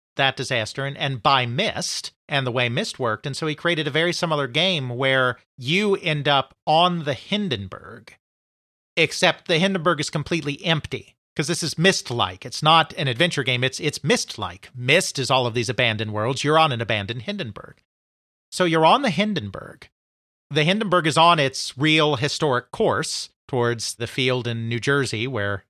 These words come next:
it finally crashed and burned, quite literally. It's a complete, accurate remaking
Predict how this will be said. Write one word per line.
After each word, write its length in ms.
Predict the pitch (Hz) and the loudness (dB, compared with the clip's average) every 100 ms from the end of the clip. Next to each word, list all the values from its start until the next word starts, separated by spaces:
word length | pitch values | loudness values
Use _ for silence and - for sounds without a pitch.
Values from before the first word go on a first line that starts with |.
| - | -10
it 240 | 113 - | -10 -2
finally 480 | 117 104 107 107 101 | 0 0 -2 -6 -4
crashed 320 | 123 101 - | -2 -2 -4
and 100 | 107 | -4
burned, 280 | 101 180 131 | 0 0 0
quite 240 | - 120 139 | 0 0 0
literally. 480 | 196 113 104 175 - _ _ _ _ _ _ _ - | 0 0 -4 -8 -12 _ _ _ _ _ _ _ 0
It's 300 | 180 - - | 0 0 -4
a 320 | 220 170 165 160 - | 2 4 4 2 -4
complete, 520 | 147 135 202 240 - - - | -6 -2 -2 -2 -6 -6 2
accurate 640 | 175 - 185 160 143 139 - _ _ | 2 2 -2 0 0 -2 -10 _ _
remaking 760 | 127 151 175 151 165 170 147 | -2 0 0 2 2 0 -4